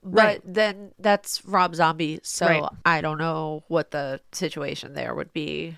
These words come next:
Speaker 2: And there's, there were a lot of foreign films that were getting picked up as Shudder originals. I think this fell into that camp, like Japanese horror movies. One Take of the Dead,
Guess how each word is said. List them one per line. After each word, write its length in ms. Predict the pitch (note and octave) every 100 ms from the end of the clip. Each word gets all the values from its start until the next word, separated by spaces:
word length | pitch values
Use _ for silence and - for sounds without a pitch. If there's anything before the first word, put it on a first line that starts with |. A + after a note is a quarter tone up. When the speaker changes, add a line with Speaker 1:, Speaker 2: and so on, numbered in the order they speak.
| - -
Speaker 2:
And 140 | C4+
there's, 180 | B3 A3+
there 180 | A3+ C4
were 100 | B3+
a 60 | A#3+
lot 220 | A3+ B3+
of 80 | B3+
foreign 420 | - G3+ A#3 A3
films 400 | - E3+ E3+ -
that 140 | F#3
were 100 | F#3
getting 260 | F#3+ F3 F3
picked 280 | F#3 E3+ F3+
up 200 | E3 -
as 260 | F#3 F3+ -
Shudder 300 | G3 F3+ F3+
originals. 400 | F3+ F3+ F3 F3+
I 80 | F3+
think 260 | A#3+ B3
this 220 | A3 G#3
fell 260 | - F#3 F3+
into 260 | F3+ F3+ E3+
that 260 | E3+ -
camp, 420 | - F3+ D#3+ D3 -
like 240 | F3+ -
Japanese 600 | - E3+ E3+ F#3+ G#3+ G#3
horror 320 | - G3 G3
movies. 560 | F#3+ F#3+ F3+ F#3 F#3 F3+
One 340 | - F#3 G#3
Take 200 | G#3+ C4+
of 60 | B3
the 100 | G3
Dead, 500 | E3+ D#3+ F#3+ A#3+